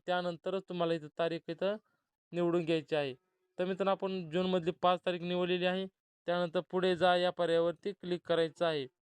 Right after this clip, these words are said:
तर त्यानंतर मित्रांनो तुम्हाला इथं तुमचं गट नंबर, पूर्ण तुमचं शेताचं गट नंबर हे ते सगळं दाखवलं जाईल. तुमचं, तुम्ही शेतापासून तुम्ही लय झालं एक वीस मीटरच्या अंतरावर असणं अत्यावश्यक आहे.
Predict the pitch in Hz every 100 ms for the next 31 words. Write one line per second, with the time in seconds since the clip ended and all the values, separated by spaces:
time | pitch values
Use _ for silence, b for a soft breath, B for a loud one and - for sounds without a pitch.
0 | _ _ _ _ _ _ _ _ _ _
1 | _ _ 180 175 202 208 202 208 202 208
2 | 202 185 196 196 196 190 196 196 196 _
3 | _ _ _ 170 165 185 165 190 180 185
4 | 185 - 190 190 180 175 180 - 180 185
5 | 165 175 180 175 180 180 180 175 175 180
6 | - 165 160 165 170 - 175 175 185 190
7 | - _ _ _ _ _ _ _ _ _
8 | _ - 170 - 180 147 - 185 190 190
9 | 196 190 - - - 185 - 196 - 190
10 | 190 175 185 180 180 196 196 190 185 185
11 | 185 - - 185 180 175 190 190 185 185
12 | 165 175 175 - 180 180 180 170 - 175
13 | 175 - 180 180 - - 185 175 185 196